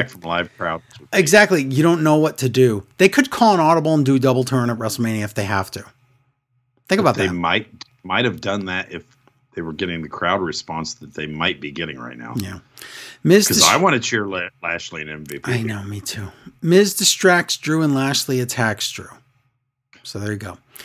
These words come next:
Speaker 1: Oh, Tom says, "This is great for Miz 'cause he has a match with Drew McIntyre later." And Miz attacks Drew some more, and then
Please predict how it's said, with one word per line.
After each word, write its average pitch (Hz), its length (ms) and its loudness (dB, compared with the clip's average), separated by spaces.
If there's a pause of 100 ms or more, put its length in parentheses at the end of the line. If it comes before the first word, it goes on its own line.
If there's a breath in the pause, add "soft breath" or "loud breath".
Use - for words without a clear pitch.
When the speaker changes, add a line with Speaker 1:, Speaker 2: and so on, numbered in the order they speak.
(480 loud breath)
Speaker 1:
Oh, 226 380 2 (220)
Tom 285 320 6
says, 170 400 4 (300 soft breath)
"This 269 200 4
is 175 180 4
great 269 340 8
for 190 140 6
Miz 170 500 6
'cause 131 200 -2
he 202 100 2
has 185 180 4
a 135 40 4
match 190 380 4
with 143 120 -2
Drew 202 200 0
McIntyre 185 720 4
later." 151 580 4 (540)
And 139 160 2
Miz 175 380 4 (500)
attacks 147 460 2
Drew 180 240 4
some 165 180 0
more, 160 460 4
and 151 180 2
then 143 200 2